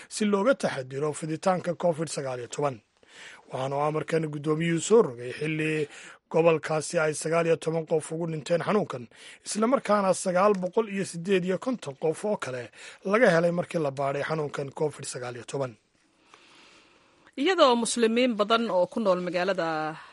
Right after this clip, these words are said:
Speaker 2: Jakarta ee caasimadda Indonesia ay oggolaadeen tallaabooyin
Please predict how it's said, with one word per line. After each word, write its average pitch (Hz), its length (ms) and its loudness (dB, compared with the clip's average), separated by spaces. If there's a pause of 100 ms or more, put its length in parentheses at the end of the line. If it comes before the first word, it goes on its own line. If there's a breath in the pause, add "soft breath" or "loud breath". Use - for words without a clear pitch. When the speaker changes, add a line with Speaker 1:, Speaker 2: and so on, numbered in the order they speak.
(220 loud breath)
Speaker 2:
Jakarta 190 640 -2
ee 190 80 4
caasimadda 180 720 -2
Indonesia 196 800 -2
ay 165 240 -4
oggolaadeen 175 800 0
tallaabooyin 202 640 0